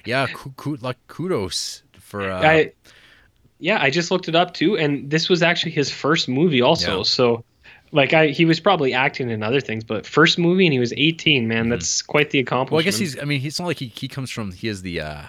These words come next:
Speaker 1: acting history though. Like the, the, he's got the family connections. He's got
Speaker 2: Uh,
Speaker 1: that,
Speaker 2: I
Speaker 1: he's
Speaker 2: don't, I don't know about that.
Speaker 1: Oh, he's got that Francis Ford Coppola.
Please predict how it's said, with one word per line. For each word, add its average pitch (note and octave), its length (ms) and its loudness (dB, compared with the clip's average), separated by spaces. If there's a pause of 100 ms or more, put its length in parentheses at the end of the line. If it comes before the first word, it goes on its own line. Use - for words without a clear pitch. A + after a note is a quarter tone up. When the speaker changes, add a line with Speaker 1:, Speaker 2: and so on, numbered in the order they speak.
(160)
Speaker 1:
acting E2 560 -10
history E2 520 -12
though. D#2+ 140 -10
Like F2+ 180 -12
the, F2 200 -6
the, F2+ 140 -8
he's G2+ 160 -10
got G#2 140 -6
the F#2+ 40 -14
family F2+ 360 -8
connections. E2 760 -12 (520)
He's G2 100 -12
got A2 140 0
Speaker 2:
Uh, - 20 -4
Speaker 1:
that, G2+ 160 -2
Speaker 2:
I B2+ 100 6
Speaker 1:
he's C#3+ 100 6
Speaker 2:
don't, C3+ 100 4
I C#3+ 120 6
don't C#3+ 140 2
know C3 140 4
about A#2 220 -6
that. A2+ 260 -6
Speaker 1:
Oh, G2+ 80 -2
he's G#2+ 100 -4
got A#2+ 140 -2
that A2 160 -4
Francis A2 320 -6
Ford A2 200 -4
Coppola. F2+ 520 -4